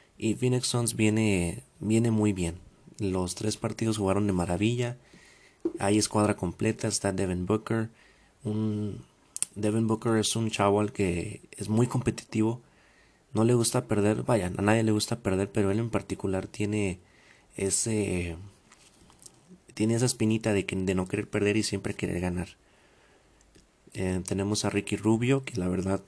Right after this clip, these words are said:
ha estado jugando fenomenal en esos tres partidos de pretemporada. No jugó el primero, pero en los últimos dos estuvo jugando increíble. Tenemos a, a DeAndre Ayton,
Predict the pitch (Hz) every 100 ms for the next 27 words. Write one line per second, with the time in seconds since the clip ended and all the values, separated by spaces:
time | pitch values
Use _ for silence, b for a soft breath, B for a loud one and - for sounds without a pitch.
0 | - 104 - 113 104 104 110 107 92 87
1 | 90 101 104 101 104 - 104 104 - 101
2 | 101 92 87 - 80 85 87 123 B B
3 | B - 117 127 120 120 107 104 - 98
4 | 87 92 95 110 95 95 - 104 98 95
5 | 95 92 - 90 101 156 B B B B
6 | B B - 95 101 107 - 101 95 90
7 | 87 87 - _ b b b _ _ _
8 | - 85 82 95 98 101 101 107 107 127
9 | 131